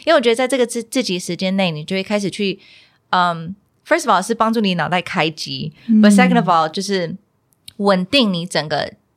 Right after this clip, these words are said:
Speaker 1: 情绪，然后我也会利用这个时间去选择我今天是想要有什么样的一天。
Speaker 2: 哦，很棒，
Speaker 1: You know？
Speaker 2: 我很喜欢这一点。
Speaker 1: 就是我就会起来说，
Speaker 2: 嗯。
Speaker 1: “I'm gonna have a good day today.”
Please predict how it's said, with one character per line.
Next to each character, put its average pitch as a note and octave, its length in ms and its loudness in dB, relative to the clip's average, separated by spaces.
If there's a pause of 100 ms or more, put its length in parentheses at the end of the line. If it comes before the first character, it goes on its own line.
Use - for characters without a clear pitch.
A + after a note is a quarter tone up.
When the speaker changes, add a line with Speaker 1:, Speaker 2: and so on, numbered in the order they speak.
Speaker 1:
情 E3 280 -4
绪， - 340 -4
然 F#3 140 2
后 A#3 260 4
我 A3 100 0
也 G#3+ 100 2
会 G#3+ 180 -2
利 G#3+ 140 0
用 G3+ 120 2
这 G3 120 -4
个 F3+ 100 -4
时 - 400 -6
间 F#3+ 200 -2
去 G#3+ 140 -6
选 D3+ 320 -4
择 D3 180 -6
我 D3+ 80 -8
今 F3+ 140 -4
天 F3+ 100 -4
是 G#3 140 -4
想 C#3 180 -4
要 D#3 140 -2
有 D#3 140 -4
什 - 180 -4
么 D#3+ 100 -6
样 D#3+ 160 -2
的 D3 80 -6
一 D3 120 -6
天。 - 400 -8 (320)
Speaker 2:
哦， A3 400 0
很 F#3 140 2
棒， G#3+ 320 -2
Speaker 1:
You F3+ 80 2
know？ - 0 -
Speaker 2:
我 - 0 -
很 G3 140 4
喜 F#3+ 160 6
欢 F3 200 4
这 F3+ 140 0
一 E3+ 100 2
点。 - 380 -2
Speaker 1:
就 D4 120 4
是 D4 120 2
我 A3 180 4
就 G#3 120 2
会 G#3+ 80 8
起 G#3+ 120 6
来 G3+ 120 6
说， G3 180 4
Speaker 2:
嗯。 G3 180 0 (200)
Speaker 1:
“I'm B3+ 220 0
gonna A#3 180 2
have F#3+ 140 0
a F#3+ 40 0
good F3 180 -2
day D3 180 0
today.” - 420 -6